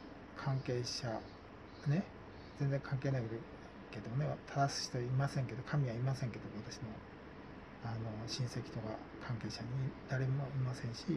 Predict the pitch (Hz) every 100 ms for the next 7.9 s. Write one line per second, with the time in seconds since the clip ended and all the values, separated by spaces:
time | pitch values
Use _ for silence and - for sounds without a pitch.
0 | - - - - - 143 135 139 - 139
1 | 131 135 127 170 180 131 139 - 113 -
2 | 131 175 - - - - - - - -
3 | 202 214 123 104 117 - - 127 143 190
4 | - - 196 208 175 - 202 208 117 -
5 | - - - - - - 208 196 180 -
6 | 320 - 254 240 185 160 151 - - -
7 | 196 190 185 - 202 147 151 165 127